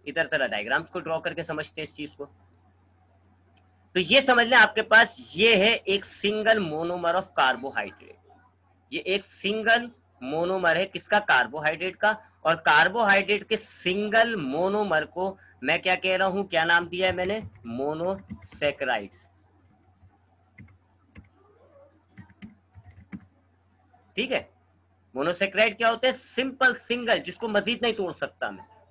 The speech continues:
मोनोसेकेराइड्स क्या है? कार्बोहाइड्रेट की बिल्कुल सिंपल सादा form, जिसको मैं अगर मजीद तोड़ूंगा तो carbon अलग हो जाएगा, hydrogen अलग हो जाएगा, oxygen अलग हो जाएगा, atoms अलग अलग हो जाएंगे।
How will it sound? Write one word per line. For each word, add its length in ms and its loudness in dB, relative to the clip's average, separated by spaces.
मोनोसेकेराइड्स 680 -6
क्या 140 -2
है? 160 -4
कार्बोहाइड्रेट 720 2
की 100 -4
बिल्कुल 480 -6
सिंपल 640 -2
सादा 560 2
form, 400 -4
जिसको 260 -6
मैं 120 2
अगर 180 2
मजीद 560 -2
तोड़ूंगा 600 -2
तो 60 -20
carbon 460 4
अलग 280 2
हो 100 0
जाएगा, 380 2
hydrogen 600 0
अलग 240 0
हो 80 -6
जाएगा, 420 2
oxygen 520 -4
अलग 200 -2
हो 80 -8
जाएगा, 260 2
atoms 440 -2
अलग 200 0
अलग 180 -4
हो 80 -12
जाएंगे। 400 -18